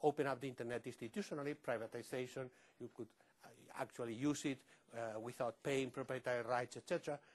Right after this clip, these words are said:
And also a number of user-friendly technologies, most important of which was the World Wide Web, of course, that made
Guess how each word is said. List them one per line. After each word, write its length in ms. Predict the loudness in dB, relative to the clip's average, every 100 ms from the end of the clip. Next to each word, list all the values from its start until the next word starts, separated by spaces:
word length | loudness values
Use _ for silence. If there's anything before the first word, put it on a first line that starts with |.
| -20 2
And 120 | 8 10
also 380 | 10 8 6 6
a 40 |
number 240 | 6 8 8
of 120 | 8
user-friendly 640 | 4 2 0 0 0 0
technologies, 560 | -4 0 4 6 4 2
most 280 | 6 6 4
important 400 | 0 0 0 -4
of 120 | -2
which 280 | -4 -4 -4
was 140 | -4
the 100 | -2
World 220 | -2 -2
Wide 160 | -2 -2
Web, 180 | 2 2 2 -14
of 140 | -4
course, 220 | -4 -4 -10 -20 -20 -18 4
that 180 | 4 4 -2
made 280 | 0 0